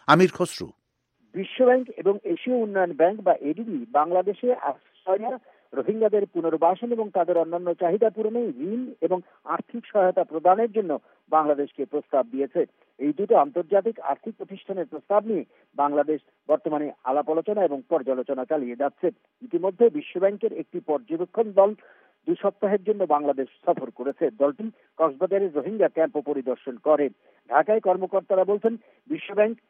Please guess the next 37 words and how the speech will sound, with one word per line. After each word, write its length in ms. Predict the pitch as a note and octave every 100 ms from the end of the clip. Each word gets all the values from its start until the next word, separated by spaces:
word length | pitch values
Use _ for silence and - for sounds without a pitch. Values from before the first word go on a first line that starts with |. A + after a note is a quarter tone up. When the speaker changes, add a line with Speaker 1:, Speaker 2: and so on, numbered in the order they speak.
| _ _ _ -
Speaker 2:
পঁচিশ 340 | F3 A#3 A3+ -
কোটি 240 | G#3+ A3+
থেকে 320 | G#3 G#3+ A#3 G#3+ _ _ _
তিরিশ 280 | F#3 A#3+ -
কোটি 360 | G#3+ G#3 G3+ -
মার্কিন 400 | D#3 D#3 F3+ C#3+
ডলার 260 | D#3 F#3 G#3+ - C#3
ঋণ 200 | D#3+ C#3
দিতে 220 | F3+ C3 B2+
চায়। 220 | F3 C3+ - _ _ C#3+
এর 120 | D#3+
অর্ধেক 400 | C3 D#3+ G#3 A#3
তারা 180 | G#3+ F3+
দিতে 260 | C3 C#3+ E3+
চায় 240 | G#3+ A3+
সুদসহ 760 | G3+ _ - G#3 - G#3+ G3+ F3+
ঋণ 160 | D3 D3
হিসেবে 340 | F#3 A#3+ A#3
এবং 220 | G#3+ G#3
বাকি 380 | D3+ D3+ G#3 G3+ _ _ -
অর্ধেক 400 | F3 D#3 G3 C#3+
দিতে 240 | C#4 F3
চায় 260 | A3 E3 A2 _ _
সহায়তা 520 | - F#3+ C3+ B2+ B2+
হিসেবে। 400 | A2 B2+ E3+ D#3+ D3 _ _ _ _ _
এশীয় 260 | F3 - C4
উন্নয়ন 380 | A#3 A3+ G#3
ব্যাংক 280 | F#3 G3 A#3 -
বা 140 | D#3+ C#3+
এডিবি 420 | C#3+ E3+ G#3+ D#3
রোহিঙ্গাদের 540 | D3 - G#3 G#3 A#3
জন্য 220 | A3+ A3+ A3+
অর্থ 360 | - D3 -
দিতে 320 | G#3 E3+ D#3
চায়, 260 | C3+ G3+ A#3+
তবে 220 | A3+ F3+
তার 140 | F#3+